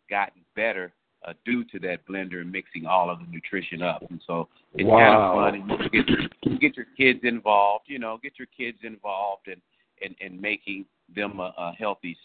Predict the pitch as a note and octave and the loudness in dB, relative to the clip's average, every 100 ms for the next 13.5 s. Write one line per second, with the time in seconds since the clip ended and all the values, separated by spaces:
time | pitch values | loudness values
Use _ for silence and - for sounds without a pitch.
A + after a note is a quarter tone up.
0 | - G2 G2 G2+ - F2 F2 _ _ _ | -8 -2 0 -2 -6 -10 -12 _ _ _
1 | - F#2 F2 F2 E2 - E2+ E2 G2+ G#2 | -10 -8 -8 -10 -14 -14 -16 -10 -4 -4
2 | F#2+ F2 - F2 - G#2+ G2+ G2+ F2+ E2+ | -4 -10 -14 -12 0 0 0 -4 -8 -14
3 | _ - G#2+ - F2+ E2+ F#2+ G2 - E2 | _ -10 -10 -10 -12 -2 0 0 -6 -8
4 | G2 G#2 G2+ E2+ D#2+ _ _ _ _ - | -6 -6 -8 -14 -14 _ _ _ _ -14
5 | F2 E2+ E2 - E2 D2+ F2+ F#2 F#2+ F#2 | -10 -10 -12 -10 -10 -6 2 4 4 0
6 | F#2+ - E2+ _ E2 E2 - F#2+ A2+ G#2 | -4 -6 -14 _ -8 -8 -8 -6 -2 -2
7 | F#2+ G#2+ _ _ _ F#2+ F#2 G#2 - B2+ | -4 -16 _ _ _ -6 -4 -6 -2 -4
8 | - A2 G2 G2+ G2 F#2+ F#2+ E2+ _ _ | -4 -8 -2 0 0 0 -4 -6 _ _
9 | _ F2+ G#2 F#2+ G#2+ G2+ - F#2 - _ | _ 2 2 2 -6 -12 -10 -12 -12 _
10 | _ _ _ _ _ _ _ _ _ _ | _ _ _ _ _ _ _ _ _ _
11 | - G#2+ - G2+ F2 - A#2+ A2+ G2+ G#2 | -8 -6 -4 -4 -4 0 0 0 -2 -2
12 | G#2 G2 G2+ G2+ - F#2 F#2+ - - G2+ | -4 0 2 0 -2 -10 -10 -12 -2 2
13 | G2 F2 F#2 F2+ | 2 -2 -8 -10